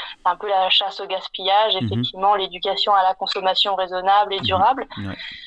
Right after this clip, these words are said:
Speaker 1: Et puis moi, dans mon métier de, d'architecte d'intérieur, ben, la thématique, euh, de, de l'écologie et
Speaker 2: Mhm.
Speaker 1: de, et de l'environnement, euh, est au cœur de,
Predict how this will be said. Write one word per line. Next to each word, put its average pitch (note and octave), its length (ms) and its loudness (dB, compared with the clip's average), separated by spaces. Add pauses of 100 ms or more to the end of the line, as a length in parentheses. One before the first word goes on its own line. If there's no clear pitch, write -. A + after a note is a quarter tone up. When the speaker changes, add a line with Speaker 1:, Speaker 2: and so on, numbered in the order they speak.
(140)
Speaker 1:
Et F#3+ 240 -4
puis - 140 -2
moi, G#3 120 4
dans A3+ 100 4
mon F#3+ 160 0
métier F#3+ 420 -4
de, F3+ 260 2
d'architecte G3 500 0
d'intérieur, F#3+ 580 2
ben, F3+ 220 2
la F3 160 2
thématique, F#3 640 -2
euh, F#3 340 0 (580)
de, F3 420 -4
de F3+ 140 -6
l'écologie G3 960 -4
et G3+ 60 -2
Speaker 2:
Mhm. - 20 -8
Speaker 1:
de, F3+ 880 -2 (720)
et G3 60 -6
de F#3+ 80 -4
l'environnement, G3 840 2
euh, F#3+ 220 4
est - 200 -4
au F#3+ 40 -4
cœur G3+ 260 2
de, F#3+ 320 0